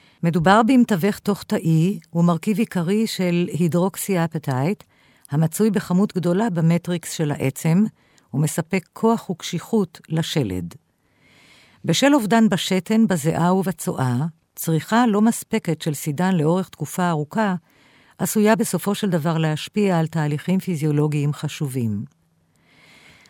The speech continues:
על בסיס מחקרים להערכת מאזן סידן באנשים מתחת לגיל חמישים,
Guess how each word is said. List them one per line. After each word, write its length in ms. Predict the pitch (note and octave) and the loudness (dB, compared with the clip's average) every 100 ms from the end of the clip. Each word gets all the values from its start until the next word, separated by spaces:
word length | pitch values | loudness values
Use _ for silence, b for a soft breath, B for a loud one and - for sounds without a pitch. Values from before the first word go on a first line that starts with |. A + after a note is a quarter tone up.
| b | b
על 140 | - F3 | 0 2
בסיס 340 | G3 - C4+ | 2 0 2
מחקרים 520 | B3 - G#3+ F3 F#3 | 2 2 0 2 4
להערכת 560 | A3 E3+ D#3+ D#3+ G3+ G3 | 6 6 2 0 -2 2
מאזן 380 | F#3+ E3 E3 F#3+ | 2 2 2 0
סידן 520 | - E3 D3 D#3 G3 | 0 -2 2 2 2
באנשים 440 | F3+ D#3 D#3 F#3 | 2 0 0 2
מתחת 380 | E3+ F3+ F#3+ A#3 | 0 0 -4 -4
לגיל 260 | G3 F3 E3+ | -2 -2 -2
חמישים, 680 | - E3 D#3+ - C3 B2+ | 0 0 0 -2 0 0